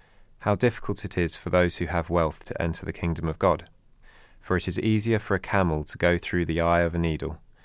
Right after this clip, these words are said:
than a rich person to enter the kingdom of God." Those who heard it said, "Then who can be saved?" But he said, "What is impossible with man is possible with God." And Peter said,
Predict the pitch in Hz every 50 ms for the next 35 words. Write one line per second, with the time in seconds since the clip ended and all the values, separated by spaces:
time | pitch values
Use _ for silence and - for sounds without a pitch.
0 | - - - - - - 85 85 80 87 98 - - - - - 82 80 78 -
1 | - 76 76 - - - 87 82 78 - - 78 78 - - - 82 - 87 82
2 | 78 78 80 78 - - 78 78 76 - - - - - - - - - - -
3 | - - - - - - - - - - - - - - _ - _ - - -
4 | 110 107 107 104 - - 107 95 85 98 95 87 82 - 67 58 - - - 82
5 | 78 78 - - - - - - - _ _ _ _ - - - 90 80 85 104
6 | 107 107 - 110 101 101 92 - 113 98 - - - - - - - _ _ _
7 | _ _ - - - - - - - _ _ _ - 101 82 90 87 85 - -
8 | 82 78 78 - - - - - - - - - - - - _ - - - -
9 | 98 101 - - 110 104 107 98 92 - 104 98 - - - 98 95 90 87 87
10 | 87 - - 85 80 78 78 76 73 - - - - - 90 - - - - 85
11 | 80 78 80 - - 82 78 76 - - - - - - - _ _ _ _ _
12 | - - - - _ _ _ _ - - 87 82 - 107 104 98 - - - -
13 | 80 73 -